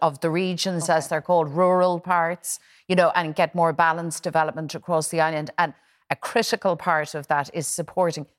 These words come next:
Speaker 1: the incredible entrepreneurs and business people, small business people that we have right across the island.
Speaker 2: In
Speaker 1: So
Speaker 2: terms of those small business people, you mentioned kind of covid-style supports for them, um,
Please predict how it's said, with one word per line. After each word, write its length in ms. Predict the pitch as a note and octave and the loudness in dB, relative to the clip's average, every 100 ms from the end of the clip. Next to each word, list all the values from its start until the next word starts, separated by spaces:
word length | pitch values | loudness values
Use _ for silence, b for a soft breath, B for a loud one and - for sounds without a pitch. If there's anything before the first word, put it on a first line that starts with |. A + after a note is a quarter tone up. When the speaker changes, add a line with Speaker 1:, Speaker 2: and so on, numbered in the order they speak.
| - | -4
Speaker 1:
the 120 | E3+ | -2
incredible 640 | E3 - A3+ A#3+ A#3 F#3 | -2 -2 0 0 0 0
entrepreneurs 840 | D#3 D3+ - D3+ D#3 C#3+ C#3+ C3 - b b | 0 -2 -6 -8 -4 -4 -4 -6 -12 b b
and 140 | D#3 D3 | -6 0
business 420 | E3+ D3 E3 C#3+ | 0 0 -6 -6
people, 240 | E3+ D3+ | -6 -6
small 360 | C#3+ F3 D3+ D3 | -4 0 0 0
business 480 | D#3 C#3+ - D3+ - | -2 -4 -6 -8 -8
people 280 | D#3 D3 C#3 b _ | -6 -6 -8 b _
that 120 | D3+ | 0
we 100 | E3 | 0
have 300 | D3+ D#3 D3 | 2 0 2
right 280 | D3+ D3+ - | 0 0 -4
across 420 | D3+ D#3 D3 - | -6 -2 -2 -2
the 100 | D3 | -2
island. 320 | C#3+ C#3+ C#3 | 0 0 -2
Speaker 2:
In 100 | A#3 | -2
Speaker 1:
So 160 | - - | 0 -2
Speaker 2:
terms 340 | A#3 B3 C4+ | 2 2 2
of 120 | B3 A#3+ | -2 -2
those 160 | A3+ | -2
small 180 | A#3+ A3+ | 0 -2
business 300 | G#3+ G3+ G#3 | -2 -6 -6
people, 340 | A3 G#3+ G#3+ | -8 -6 -4
you 100 | G3 | -2
mentioned 380 | G#3+ F#3 - F3 | 0 0 -2 -4
kind 140 | - E3 | -2 -4
of 80 | - _ | -6 _
covid-style 540 | - F3+ F3+ - F3+ E3+ | -2 -2 -2 -2 -2 -2
supports 680 | E3 - E3+ E3+ - - | -8 -2 -2 -2 -6 -8
for 260 | - F#3 F3 | -8 -4 0
them, 320 | F3 E3 E3 - | 2 2 0 0
um, 300 | D#3 D3+ | 0 0